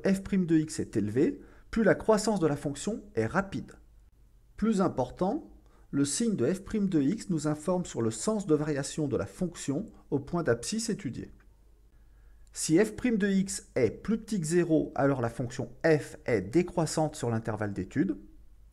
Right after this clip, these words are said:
Si f prime de x est plus grand que zéro, alors la fonction f est croissante sur l'intervalle d'étude. Et si f prime de x égale zéro,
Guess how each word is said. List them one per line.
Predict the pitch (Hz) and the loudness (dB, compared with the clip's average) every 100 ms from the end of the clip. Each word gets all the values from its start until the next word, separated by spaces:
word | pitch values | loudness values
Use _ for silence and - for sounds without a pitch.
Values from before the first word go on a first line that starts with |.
| - - - - | -20 -20 -20 -12
Si | - 202 196 | -4 -2 2
f | 226 226 226 | 2 2 2
prime | 233 202 | 0 2
de | 208 | 2
x | 196 - | 0 0
est | 185 - | -2 -2
plus | - 254 | 2 4
grand | 196 202 | 4 2
que | 190 | 2
zéro, | 185 151 147 - - | 2 2 2 -2 -2
alors | 139 143 | 2 4
la | 131 | 2
fonction | 120 120 - 113 - - | -2 -4 -6 -8 -6 4
f | 156 147 - - | 4 4 -6 -10
est | 95 | -10
croissante | - - 220 - 185 - - | -4 0 2 2 -2 -2 -8
sur | - 123 | -4 -2
l'intervalle | 120 120 107 104 | -2 -2 -4 -2
d'étude. | 98 92 - 165 262 - - - - - - 170 | -4 -4 -2 -2 -4 -10 -20 -20 -20 -20 0 4
Et | 170 | 4
si | - 185 - | 4 -2 0
f | 208 202 | 0 0
prime | - 196 | 0 2
de | 185 | 2
x | 170 - | 0 -2
égale | 127 123 | -2 -2
zéro, | 120 110 110 165 | 0 -2 2 0